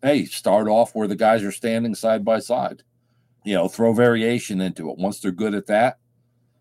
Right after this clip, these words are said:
then it's a case of, hey, you gotta walk from this cone to this cone, and sometime, some point before you get to that cone, I'm going to call out a color.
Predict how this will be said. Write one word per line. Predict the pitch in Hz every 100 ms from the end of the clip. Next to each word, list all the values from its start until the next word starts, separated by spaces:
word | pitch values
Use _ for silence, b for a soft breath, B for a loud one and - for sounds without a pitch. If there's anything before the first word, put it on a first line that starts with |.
| _ -
then | 95 98
it's | 92
a | 98
case | 110 107 98
of, | 110 104 104 98 - -
hey, | 107 113 - _ _ _ _ _ _ _
you | 92 117
gotta | 110
walk | 117 143 -
from | 127
this | 123 143
cone | - 151 151 139
to |
this | 135 147
cone, | - 117 101 90
and | 92
sometime, | - 120 120 120 127 127 82 80
some | - 143
point | 131 151 143 117
before | - 147 139
you | 127
get | 123 135
to | 120
that | 117 131 -
cone, | 107 98 101
I'm | 101 98
going | 113 110 98
to | 98 95
call | - 107 107
out | 104
a | 95
color. | 107 98 -